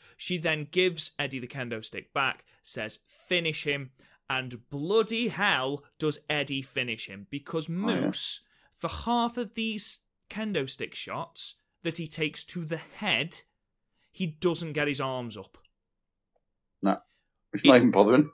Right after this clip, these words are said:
Speaker 1: no, it's all on the head. Now, I have felt a kendo stick. There ain't no way that's getting near my head.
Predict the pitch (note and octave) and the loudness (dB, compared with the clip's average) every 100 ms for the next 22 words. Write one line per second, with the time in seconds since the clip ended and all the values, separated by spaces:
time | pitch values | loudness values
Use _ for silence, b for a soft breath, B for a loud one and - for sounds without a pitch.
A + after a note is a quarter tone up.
0 | D#3+ F3+ D3+ - E3+ E3 - _ G#3 A3 | 8 10 10 4 0 0 -4 _ 4 6
1 | F#3+ F3 F3 - D3+ D3+ C#3 C#3 A#2 - | 6 4 2 -2 -2 0 -2 -2 -2 -4
2 | - G#3 B3 G#3+ - A3 G3+ - D3 B2 | -2 0 2 0 -2 -4 -4 -6 -8 -8
3 | G#2 F2+ - F2 C3+ - _ _ - D#3 | -10 -12 -10 -6 -8 -8 _ _ 2 2
4 | F3+ E3+ F3 F#3+ G#3+ A#3 F3 A3+ G3+ B2+ | 2 -2 -4 -2 -2 -2 2 2 2 0
5 | - - - B2+ G2+ A2+ G#2+ G#2 F#2+ F#2+ | -2 -8 -6 -4 -4 -4 -6 -6 -8 -4
6 | A2 D3 - | -2 -2 -4